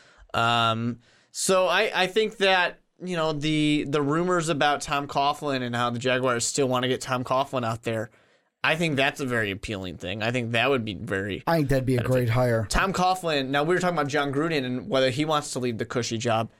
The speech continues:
Speaker 1: Tom Coughlin does wanna leave his cushy job. He does not want to be, you know,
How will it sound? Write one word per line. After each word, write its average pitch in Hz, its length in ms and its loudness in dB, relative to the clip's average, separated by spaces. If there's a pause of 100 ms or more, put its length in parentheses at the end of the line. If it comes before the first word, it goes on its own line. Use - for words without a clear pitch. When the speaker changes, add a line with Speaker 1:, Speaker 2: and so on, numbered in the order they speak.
(260)
Speaker 1:
Tom 175 220 0
Coughlin 165 460 0
does 135 360 2
wanna 120 200 -2
leave 107 200 -6
his 113 120 -10
cushy 117 280 -8
job. 92 220 -8
He 165 200 0
does 151 180 2
not 131 360 0
want 117 280 -4
to 117 380 -2 (500)
be, 131 380 4
you 123 140 -2
know, 107 220 -4